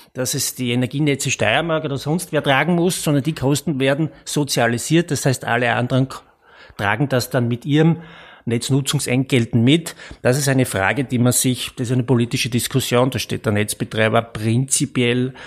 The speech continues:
neutral dem gegenüber. Äh, was natürlich auch passieren wird, und wir haben das in anderen Regelungen im Zusammenhang mit der Ökostromförderung gesehen,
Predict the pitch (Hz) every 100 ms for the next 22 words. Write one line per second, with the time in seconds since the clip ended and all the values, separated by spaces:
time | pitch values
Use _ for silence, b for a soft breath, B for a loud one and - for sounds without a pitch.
0 | B 120 117 117 101 104 131 120 104 101
1 | 107 92 120 131 127 113 98 - B B
2 | B B - 113 110 117 - 147 143 -
3 | 139 139 139 - 104 170 - - - _
4 | - _ - - 156 160 147 123 151 175
5 | 143 135 117 117 131 135 120 107 139 143
6 | 135 117 127 131 131 131 123 117 104 120
7 | 123 117 120 - 135 147 - 117 - 110
8 | 120 120 123 139 - 120